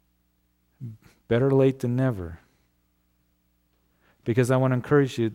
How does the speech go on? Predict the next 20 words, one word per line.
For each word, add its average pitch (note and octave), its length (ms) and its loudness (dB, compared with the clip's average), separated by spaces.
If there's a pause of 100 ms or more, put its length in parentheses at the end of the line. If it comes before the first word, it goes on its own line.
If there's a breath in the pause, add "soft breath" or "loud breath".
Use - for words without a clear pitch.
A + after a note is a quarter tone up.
(140)
don't C3+ 240 0
think C3 160 -4
that A2+ 140 -2
God, A#2 340 2 (1080 soft breath)
you A#2+ 100 -2
know, A#2+ 200 2
doesn't A#2+ 340 0
want A#2 120 -2
to A2 60 -2
use A2+ 320 0
you. G2+ 100 -2
He G2 160 -4
does. G#2+ 360 0
He A2 80 -6
wants G#2+ 220 -6
to A2 60 -8
use A2 240 -2
all A2+ 240 0
of F#2+ 100 -10
us. F2+ 400 -14